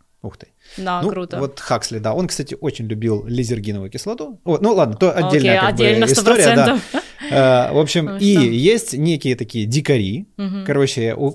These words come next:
Speaker 1: у них какие-то там языческие обряды, они верят в каких-то богов, они там, короче, занимаются самобичеванием, короче, вот, и живут они очень херово, все у них, короче, плохо.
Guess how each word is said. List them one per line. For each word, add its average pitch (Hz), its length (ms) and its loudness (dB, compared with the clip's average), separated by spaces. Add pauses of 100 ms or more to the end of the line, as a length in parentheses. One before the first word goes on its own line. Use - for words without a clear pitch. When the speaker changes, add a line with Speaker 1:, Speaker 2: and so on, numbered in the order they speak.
Speaker 1:
у 147 40 2
них 175 200 0
какие-то 113 340 -10
там 104 180 -6
языческие 156 560 -6
обряды, 131 400 -4
они 113 180 -4
верят 131 180 -6
в - 60 -18
каких-то 131 320 -12
богов, 120 560 -6
они 117 180 -8
там, 135 220 -8
короче, 131 320 -10
занимаются 120 440 -8
самобичеванием, 123 1080 -8
короче, 107 600 -12
вот, 117 240 -12
и 131 320 -10
живут 180 220 -4
они 143 140 -4
очень 135 420 -2
херово, 135 320 -4
все - 160 -10
у 131 60 -6
них, 113 120 -8
короче, - 260 -18
плохо. 196 420 -10